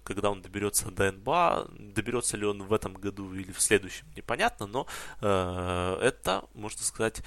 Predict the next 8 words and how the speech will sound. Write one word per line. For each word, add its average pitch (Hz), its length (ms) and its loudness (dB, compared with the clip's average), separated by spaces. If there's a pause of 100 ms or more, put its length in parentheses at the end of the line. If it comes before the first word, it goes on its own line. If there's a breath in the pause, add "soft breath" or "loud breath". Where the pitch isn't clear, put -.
(280 loud breath)
э, 90 800 2
падающий 101 520 8
игрок, 160 260 -4
которого 131 420 -2
мы 113 220 -6 (260 loud breath)
с - 140 -6
удовольствием 90 580 -4
берем. - 240 -6